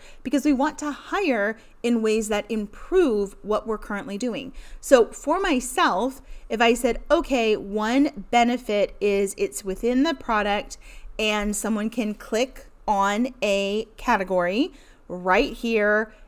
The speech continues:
and they can go in and join a live call right here." Okay, that's cool.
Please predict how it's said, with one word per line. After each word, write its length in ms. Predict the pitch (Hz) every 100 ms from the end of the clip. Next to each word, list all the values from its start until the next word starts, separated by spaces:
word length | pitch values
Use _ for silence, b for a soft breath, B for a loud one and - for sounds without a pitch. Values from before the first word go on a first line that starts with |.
| -
and 500 | 214 208 196 196 196 -
they 280 | 196 214 233
can 280 | 240 240 214
go 320 | 196 196 190
in 380 | 233 220 214 220
and 300 | 202 202 196
join 460 | 190 202 202 208 220
a 140 | - 196
live 460 | 190 185 185 -
call 560 | - 226 190 190 311 - -
right 320 | 196 190 -
here." 400 | - 180 185 277 b b b b -
Okay, 440 | 294 302 233 - - 185
that's 320 | - 330 -
cool. 520 | - 233 185 240